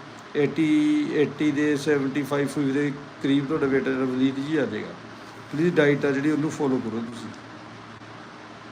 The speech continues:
ਡਾਈਟ ਦੇ ਬਹੁਤ ਸਾਰੀ ਵੀਡੀਓ ਨੇ ਜਿਹੜੀਆਂ ਮੈਂ ਬਣਾ ਕੇ ਅਪਲੋਡ ਕੀਤੀਆਂ ਹੋਈਆਂ ਨੇ। ਤੁਸੀਂ ਕੋਈ ਵੀ ਮੇਰੇ ਇੱਕ ਡਾਈਟ ਪਲਾਨ ਨੂੰ ਤੁਸੀਂ ਫਾਲੋ ਕਰ ਸਕਦੇ ਹੋ,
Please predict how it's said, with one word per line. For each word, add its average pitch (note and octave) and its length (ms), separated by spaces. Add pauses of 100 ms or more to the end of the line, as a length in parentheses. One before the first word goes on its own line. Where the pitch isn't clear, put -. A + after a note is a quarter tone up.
(1000)
ਡਾਈਟ D3+ 240
ਦੇ D3+ 120
ਬਹੁਤ D3 380
ਸਾਰੀ D#3 220
ਵੀਡੀਓ C#3+ 300
ਨੇ E3 60
ਜਿਹੜੀਆਂ D3 240
ਮੈਂ D#3+ 140
ਬਣਾ C#3+ 260
ਕੇ C3+ 100
ਅਪਲੋਡ C#3+ 300
ਕੀਤੀਆਂ C#3+ 300
ਹੋਈਆਂ D3 180
ਨੇ। D#3 80 (480)
ਤੁਸੀਂ D#3 200
ਕੋਈ D#3 260
ਵੀ F#3 240
ਮੇਰੇ D#3 200
ਇੱਕ D#3 160
ਡਾਈਟ C#3+ 260
ਪਲਾਨ C#3+ 260
ਨੂੰ C#3+ 160
ਤੁਸੀਂ C#3+ 440 (260)
ਫਾਲੋ C#3+ 340
ਕਰ C3+ 140
ਸਕਦੇ C3+ 340
ਹੋ, C#3 40